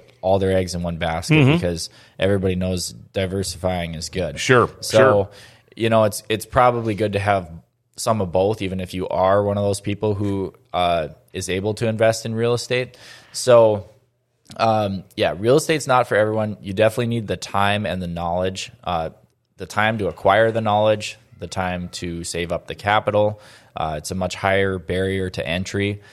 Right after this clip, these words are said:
Speaker 1: Um, and natu-, it's a more active investment. It's less passive. Investing in the stock market can be pretty passive and hands off.
Speaker 2: Mm-hmm.
Speaker 1: It's pretty cheap and easy to hire a good, you know, financial
Speaker 2: Sure.
Speaker 1: advisor who's
Speaker 2: Yep.
Speaker 1: gonna be able to manage your investments for you.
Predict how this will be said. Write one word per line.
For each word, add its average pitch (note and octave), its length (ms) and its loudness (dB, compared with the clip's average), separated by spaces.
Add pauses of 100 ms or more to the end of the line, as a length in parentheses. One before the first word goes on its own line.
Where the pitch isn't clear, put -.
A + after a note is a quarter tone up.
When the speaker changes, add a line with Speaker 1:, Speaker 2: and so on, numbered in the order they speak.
(340)
Speaker 1:
Um, D#2+ 480 -6 (240)
and F2+ 400 -6 (380)
natu-, G2+ 560 -4
it's G2 220 -6
a - 20 -6
more A2 260 2
active F2+ 420 -2
investment. E2 520 -6
It's - 120 -12
less F2+ 300 -2
passive. - 540 -4
Investing F#2+ 420 -2
in G2 60 -4
the F2+ 80 -6
stock F2+ 340 -2
market F2 340 -6
can F2 120 -10
be E2+ 80 -8
pretty F2+ 240 -8
passive F2 540 -4
and E2+ 100 -10
hands F#2 360 -4
off. F#2 460 0
Speaker 2:
Mm-hmm. C#3 380 4
Speaker 1:
It's - 100 -18
pretty A2+ 220 0
cheap G2+ 340 -4
and F2+ 100 -2
easy F#2 300 -6
to F2+ 120 -4
hire F#2+ 600 0
a D#2+ 300 -8
good, F2+ 400 -4 (320)
you F2+ 80 -12
know, E2+ 100 -8
financial F2 400 0
Speaker 2:
Sure. G#2 160 2
Speaker 1:
advisor G2+ 600 0 (100)
who's F#2+ 100 0
Speaker 2:
Yep. A2 140 4
Speaker 1:
gonna F2+ 140 -4
be F2+ 100 -6
able F2 140 -6
to E2 40 -8
manage F2 400 -8
your F#2 120 -6
investments F#2 500 -4
for G2+ 240 -2
you. G2+ 240 -4